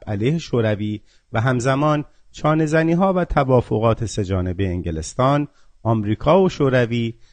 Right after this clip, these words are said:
در کنفرانس‌های یالتا و پوتسدام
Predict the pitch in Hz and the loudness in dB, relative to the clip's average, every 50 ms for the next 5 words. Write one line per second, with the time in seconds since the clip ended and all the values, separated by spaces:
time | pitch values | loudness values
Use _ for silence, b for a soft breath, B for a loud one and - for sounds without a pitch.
0 | _ _ - - 110 98 - - 113 107 95 - - 107 104 98 90 - - - | _ _ -2 -2 -2 -2 -2 -2 -4 -4 -4 -4 -4 -2 -2 -2 -4 -4 -2 0
1 | 113 110 104 101 95 85 82 - - 139 147 151 151 147 147 - _ _ _ _ | 2 2 2 2 2 0 -2 -2 0 2 2 4 2 0 -2 -6 _ _ _ _
2 | _ - 110 101 - - 110 107 92 - - - - - 131 143 151 151 147 147 | _ -2 -2 -2 0 0 0 0 0 -2 -6 -8 -2 0 2 2 2 0 -2 -4